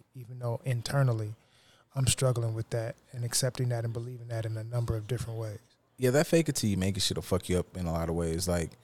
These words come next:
Speaker 2: and I feel like that's another adage that is not terrible on paper, but depending how you use it and understand it can really be, like, truly detrimental to you, 'cause, like,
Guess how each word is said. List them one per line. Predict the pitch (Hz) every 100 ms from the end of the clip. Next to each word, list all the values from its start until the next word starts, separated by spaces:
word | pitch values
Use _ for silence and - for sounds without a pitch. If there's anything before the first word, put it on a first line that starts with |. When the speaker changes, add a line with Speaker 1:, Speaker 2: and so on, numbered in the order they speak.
| _ _ _ -
Speaker 2:
and | 101
I |
feel | 104 104
like | 98 87
that's | 95 -
another | 95 95 90 85 - _ -
adage | 95 98 92 87
that | 92 - -
is | 95
not | 107 110 - - _ -
terrible | - 113 101 92 92 90 - - - _
on | 95 85
paper, | - 107 139 143 151 - _ _ _ _ -
but | 107 98 85
depending | 101 120 107 101
how | 98
you | 92 92
use | 87 90 95
it | 95 85
and | 90
understand | 92 85 - 92 90
it | 78 67 -
can | - 90
really | 85 85
be, | 85 85
like, | 76 - - _ _ _ -
truly | 101 85
detrimental | 85 92 95 92 98
to | 92 95
you, | 90
'cause, | 92 87
like, | 85 80